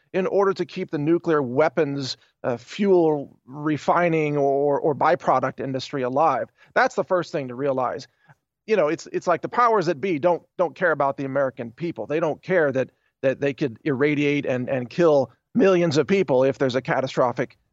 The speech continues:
failure. Uh, also, by the way, these nuclear power plants are subject to cyber hacks,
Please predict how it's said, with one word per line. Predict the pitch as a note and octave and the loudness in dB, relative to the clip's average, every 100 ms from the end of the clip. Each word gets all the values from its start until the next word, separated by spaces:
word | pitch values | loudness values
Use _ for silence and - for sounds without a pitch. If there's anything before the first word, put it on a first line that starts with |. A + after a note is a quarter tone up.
| _ | _
failure. | F#3+ E3 D#3 G#2 - _ _ | 0 2 2 -2 -8 _ _
Uh, | - C#3+ - - | 0 0 0 2
also, | C#4 D4 | 2 4
by | G#3+ F#3+ | 4 2
the | F3 | 0
way, | D3+ | -4
these | D3 A3+ | -6 -8
nuclear | A#3+ A#3+ G3+ D#3 | -10 -8 -6 -4
power | F3 G#3+ - | -2 -4 -4
plants | D#3+ C3+ C#3+ - | -6 -8 -10 -8
are | D3 D#3 | -8 -8
subject | - G3 D3+ G#3+ - | -4 -4 -4 -8 -10
to | A#3+ | -14
cyber | - - G3 C4 A#3+ C#3+ | -14 -4 -2 0 -2 -2
hacks, | F3+ C#3 A#2 - - | -2 -2 -2 -10 -18